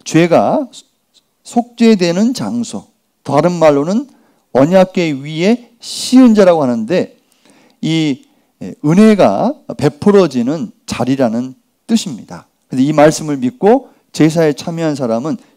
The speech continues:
죄가 용서가 됐어요. 그리고 이제 수염소 한 마리 남았잖아요.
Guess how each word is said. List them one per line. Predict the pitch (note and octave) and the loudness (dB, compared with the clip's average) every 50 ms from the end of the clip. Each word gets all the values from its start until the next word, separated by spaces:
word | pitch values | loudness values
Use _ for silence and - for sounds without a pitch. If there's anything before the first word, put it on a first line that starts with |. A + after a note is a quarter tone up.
| _ _ | _ _
죄가 | - - C#3 C3 B2 C3 A#2+ A2 | -8 -4 -2 0 0 0 0 0
용서가 | A2 A2+ A#2 A2+ - G#2+ G#2+ A2 G#2 G2 - | -2 -6 -6 -6 -8 -8 -8 -8 -8 -8 -12
됐어요. | - - - - - - F2 - _ _ _ _ _ _ _ _ _ | -16 -18 -18 -16 -18 -18 -20 -20 _ _ _ _ _ _ _ _ _
그리고 | - E3+ E3+ E3+ | -6 -4 -2 -2
이제 | D#3+ | -4
수염소 | - - A#3 A#3+ A#3+ A3+ G#3 G#3 G#3+ | -2 0 2 2 4 2 2 0 -2
한 | F#3 - G#3 | 0 0 0
마리 | G#3+ G#3+ G3 F3 | 2 2 2 0
남았잖아요. | C3+ A2 G2+ G2+ G2+ - - F#2+ F#2 F2+ F#2 - | 0 -4 -4 -6 -8 -10 -10 -12 -12 -12 -12 -14